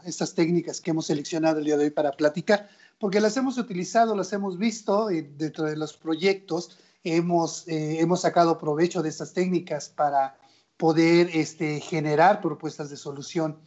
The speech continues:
eh, en algunos de los proyectos para desatorar alguna problemática o para desarrollar algún plan de negocios como tal, ¿no? Al, o la planeación como tal de un proyecto. Eh, y aquí quisiera re-, quisiera retomar, digo, est-, todas estas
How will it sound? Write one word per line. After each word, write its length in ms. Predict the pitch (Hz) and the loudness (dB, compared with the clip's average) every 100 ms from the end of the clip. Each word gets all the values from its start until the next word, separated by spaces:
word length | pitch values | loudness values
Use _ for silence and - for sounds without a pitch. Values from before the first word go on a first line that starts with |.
| _ _ _ | _ _ _
eh, 320 | 170 151 151 151 | -8 -6 -4 -2
en 80 | |
algunos 360 | 151 143 160 151 | 0 2 2 2
de 80 | 147 | -2
los 140 | 139 | -4
proyectos 540 | - 143 143 151 131 - | -6 -4 -2 -2 -4 0
para 240 | 143 139 | 2 2
desatorar 640 | 139 - 147 147 170 196 | 2 0 0 4 6 6
alguna 360 | 175 147 156 151 | 4 0 -6 -8
problemática 840 | 143 135 139 143 147 151 147 147 - - - - | -10 -14 -14 -10 -10 -10 -6 -4 -6 -10 -20 -2
o 160 | 160 | 0
para 240 | 160 156 147 | 4 2 2
desarrollar 800 | 147 - 160 143 143 143 185 190 | -4 -6 -8 -6 -6 2 2 2
algún 280 | 147 160 | -2 -8
plan 200 | 156 170 | -8 -8
de 100 | 151 | -8
negocios 540 | 139 139 147 147 147 - | -14 -8 -6 -6 -10 -16
como 280 | 143 135 131 | -16 -16 -8
tal, 220 | 151 139 _ _ _ | -6 -6 _ _ _
¿no? 180 | 151 160 147 | -6 -4 -2
Al, 200 | 143 143 | -2 0
o 140 | 143 | 0
la 160 | 147 131 | 0 0
planeación 680 | 139 135 127 - 165 196 | -4 -4 -8 -4 2 2
como 260 | 175 143 127 | 0 -8 -12
tal 220 | 147 139 | -8 -8
de 120 | 135 | -8
un 180 | 131 139 | -8 -10
proyecto. 600 | - 143 135 160 160 165 - - - _ | -8 -4 4 4 4 -6 -14 -20 -20 _
Eh, 580 | 175 175 175 175 180 - - | 4 6 6 2 -4 -18 -10
y 400 | 190 196 196 196 | -4 -2 0 -2
aquí 400 | 190 233 254 196 | -2 0 0 0
quisiera 420 | 160 202 202 220 | -4 2 4 4
re-, 240 | 180 156 | 2 -4
quisiera 400 | 143 156 175 175 | -8 -4 0 2
retomar, 400 | 165 156 139 135 - | 2 -2 -6 -8 0
digo, 220 | 175 196 | 2 4
est-, 300 | 208 202 - | 2 -2 -2
todas 300 | 262 254 247 | 2 2 2
estas 580 | 208 - 233 180 - | -2 2 4 4 0